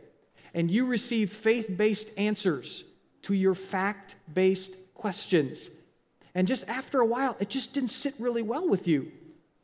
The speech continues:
And so as a result, you kinda started to move away from your faith, or you left it all together. Now, the second common deconversion story goes something like this. You grew up in a, um, irreli-, a religious environment. You know, you had a childhood exp-, uh, conversion. It's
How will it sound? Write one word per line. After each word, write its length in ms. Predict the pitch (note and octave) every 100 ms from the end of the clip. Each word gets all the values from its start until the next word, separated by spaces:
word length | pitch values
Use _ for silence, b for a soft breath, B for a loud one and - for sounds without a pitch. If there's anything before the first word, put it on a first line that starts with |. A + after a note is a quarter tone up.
| _ -
And 120 | F#3
so 160 | A3
as 220 | G#3 B3 A#3
a 40 |
result, 400 | A#3 G#3+ B3 F#3+
you 100 | G3+ A3+
kinda 260 | A3 - A#3
started 300 | G#3 A3+ F#3+
to 80 | D#3+
move 360 | D#3+ G#3+ A#3+
away 300 | A#3 A3 A3+
from 140 | A3 A3
your 100 | G#3+
faith, 260 | A3 G#3 G#3
or 160 | F3+ F3+
you 240 | E3+ D#3+
left 480 | D3 F3+ G3+ - -
it 300 | G#3 G#3 -
all 480 | F3 F3+ F3 F3+ F3 B B -
together. 560 | F3 E3+ D#3+ D3 A#2+ - - _ _ b b b b
Now, 100 | F#3
the 120 | F#3
second 440 | - C4 C4+ G#3
common 360 | - G#3+ G#3+ F#3+
deconversion 600 | G#3+ - G3 G3 F#3+ F#3
story 240 | F#3+ F3+
goes 180 | E3+ D#3+
something 240 | F#3 D#3+
like 160 | D#3+ D3
this. 220 | D3 C3+
You 80 | B2+
grew 120 | E3
up 60 | G3
in 60 |
a, 340 | G3+ G3+ F#3+ F3+
um, 140 | E3+
irreli-, 380 | E3+ F#3+ F#3+ G3 E3+
a 80 | E3
religious 420 | F3+ F3+ F#3 F3+
environment. 500 | F3+ F3 F3 F3 F3 B B B B
You 100 | E3+
know, 220 | D#3+ D3+ B
you 100 | B
had 80 | D#3+
a 40 | C#3+
childhood 400 | G#3+ G3 F#3+ F#3
exp-, 260 | G3 F#3+
uh, 300 | F3 D#3 D#3
conversion. 580 | - F3 F#3 F#3 F#3 F#3
It's 200 | D#3 -